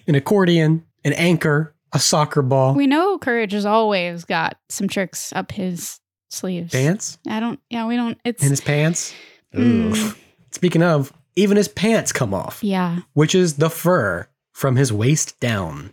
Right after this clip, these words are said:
Speaker 2: To reveal underwear.
Speaker 1: Yeah.
Speaker 2: Yeah.
Speaker 1: And this is another, like, clearly visual reference to classic cartoons.
Speaker 2: Yes.
Speaker 1: I think this happened in Looney Tunes, I'm pretty sure.
Speaker 2: Mm-hmm.
Speaker 1: But I go to Tom and Jerry because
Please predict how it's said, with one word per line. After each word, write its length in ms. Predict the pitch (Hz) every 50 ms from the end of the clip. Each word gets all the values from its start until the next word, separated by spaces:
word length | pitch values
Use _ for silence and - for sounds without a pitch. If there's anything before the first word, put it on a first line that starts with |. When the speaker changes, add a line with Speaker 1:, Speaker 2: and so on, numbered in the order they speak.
| - -
Speaker 2:
To 100 | 277 269
reveal 340 | 254 254 226 226 254 254 247
underwear. 600 | 214 214 214 208 196 185 180 175 180 185 185 196 - - -
Speaker 1:
Yeah. 260 | - 175 143 - - -
Speaker 2:
Yeah. 200 | - - - - - - - - - -
Speaker 1:
And 100 | 170 190
this 120 | 220 214
is 100 | 247 233
another, 320 | 233 220 220 190 202 190 180
like, 220 | 156 147 135 127
clearly 400 | - - 135 139 143 139 135 135
visual 340 | 117 113 120 113 123 123 117
reference 400 | 113 113 113 110 - 113 110 -
to 80 | - 120
classic 420 | - - 123 113 107 - 98 -
cartoons. 540 | - - 85 - - - - - - - -
Speaker 2:
Yes. 340 | 254 - _ - - - - - - -
Speaker 1:
I 80 | 135
think 300 | 127 - - - 151 147
this 160 | - 180 160 -
happened 380 | 151 139 135 - 170 165 156
in 120 | 165 180 165
Looney 220 | 143 131 123 123
Tunes, 260 | 113 - 127 127 127 120
I'm 80 | 120 113
pretty 240 | - - 123 127
sure. 360 | 131 - - 131 123 131 156 165
Speaker 2:
Mm-hmm. 340 | 247 233 214 226 233 240 254 _ _ _ _ -
Speaker 1:
But 280 | - 127 120 - - _ _ _ _ _ -
I 220 | 143 151 180 190
go 240 | 175 139 131 123 123
to 80 | 127 123
Tom 220 | - 131 120 110
and 120 | 107 110
Jerry 340 | 107 135 143 127 98 - - _ _ _ _ - -
because 400 | 147 151 - 143 131 120 - -